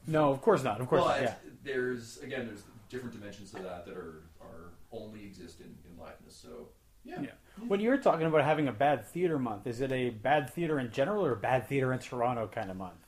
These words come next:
Speaker 1: Is
Speaker 2: Uh,
Speaker 1: it
Speaker 2: it... was, it, it was a combination of things. And what I, what I realized was I had, um, I'm, I, I'm very, and I'm, I'm trying to get better at this this year, but, like, I'm very, very bad at setting aside time for just doing things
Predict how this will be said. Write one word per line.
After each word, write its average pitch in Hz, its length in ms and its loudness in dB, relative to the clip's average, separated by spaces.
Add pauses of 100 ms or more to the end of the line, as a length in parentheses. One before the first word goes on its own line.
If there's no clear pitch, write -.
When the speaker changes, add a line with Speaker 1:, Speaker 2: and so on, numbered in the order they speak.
Speaker 1:
Is 117 80 -8
Speaker 2:
Uh, - 300 2
Speaker 1:
it 247 60 -4
Speaker 2:
it... 269 80 -8
was, 269 440 -8
it, 202 180 -10
it 208 80 -12
was 190 100 -10
a 190 40 -12
combination 196 440 -4
of 139 40 -12
things. 135 280 -10
And 131 320 -10
what 135 200 -8
I, 127 100 0
what 135 180 -10
I - 20 -8
realized 156 380 -6
was 120 480 -8
I 107 400 -6 (120)
had, 104 360 -12 (300)
um, 95 520 -10 (400)
I'm, 175 340 -4
I, 135 260 -2
I'm 123 200 -6
very, 123 540 -6 (140)
and 104 120 -10
I'm, 104 220 -10
I'm - 100 -14
trying 117 200 -10
to 110 40 -10
get - 80 -18
better 95 140 -10
at 95 80 -12
this 92 140 -18
this 90 160 -16
year, 90 160 -10
but, 90 100 -14
like, 90 120 -14
I'm 98 100 -12
very, 113 520 -10
very 92 280 -10 (140)
bad 82 480 -14 (120)
at - 220 -16
setting 90 240 -16
aside - 280 -14
time 80 260 -16
for 85 100 -16
just 80 140 -20
doing 80 200 -18
things 80 180 -18